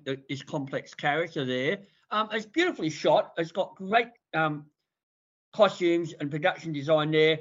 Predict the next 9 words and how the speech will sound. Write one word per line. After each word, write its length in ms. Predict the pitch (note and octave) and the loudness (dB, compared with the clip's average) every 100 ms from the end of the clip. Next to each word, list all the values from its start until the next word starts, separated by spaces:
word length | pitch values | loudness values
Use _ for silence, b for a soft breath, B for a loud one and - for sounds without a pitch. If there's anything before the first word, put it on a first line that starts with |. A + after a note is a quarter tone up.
| B - | B -10
and 160 | E3 | -8
some 200 | D#3 E3 D#3 _ _ - | -6 -6 -8 _ _ -6
evocative 440 | D#3 G#3+ E3+ E3 E3+ | 0 0 0 -2 0
image 380 | E3+ E3+ C#3 | 0 0 -6
from 200 | - D3+ | -10 -8
the 60 | C#3+ | -8
cin-, 280 | C#3 D#3 - | -6 -8 -8
cinematographer 760 | - E3 C#3 D#3 F#3 F3 C#3+ | -8 -6 -2 -2 -2 -4 -4
there. 240 | C3 C#3+ | -2 -2